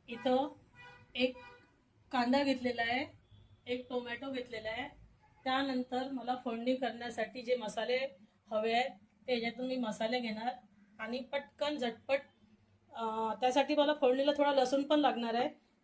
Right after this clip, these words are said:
तर मी हा तो चार पाच पाकळ्या लसूण घेतलेला, हा ठेचून घेणार आणि आपण आता या भाजीची फोडणी करून घेऊया. त्यासाठी मी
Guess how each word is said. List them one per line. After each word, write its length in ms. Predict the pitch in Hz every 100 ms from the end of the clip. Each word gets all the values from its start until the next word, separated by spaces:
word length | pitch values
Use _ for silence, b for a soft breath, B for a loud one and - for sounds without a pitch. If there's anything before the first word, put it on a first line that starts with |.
| -
तर 140 | 254
मी 100 | 269
हा 160 | 269 269
तो 320 | 269 294 302 302 - _ -
चार 140 | 247
पाच 240 | 240 277
पाकळ्या 260 | 277 269 277
लसूण 320 | 254 240 277
घेतलेला, 340 | 269 254 254 269
हा 80 |
ठेचून 380 | 254 233 262 269
घेणार 300 | 254 226 254 294 b b b _
आणि 220 | - 247
आपण 300 | 254 247 277
आता 520 | 285 - 226 - 269 277 247
या 120 | 254
भाजीची 500 | 247 220 226 - 349 - - _ _ -
फोडणी 400 | 277 262 269 285
करून 300 | 247 240 254
घेऊया. 400 | 208 180 165 -
त्यासाठी 400 | 240 254 262 277
मी 300 | 285 302 349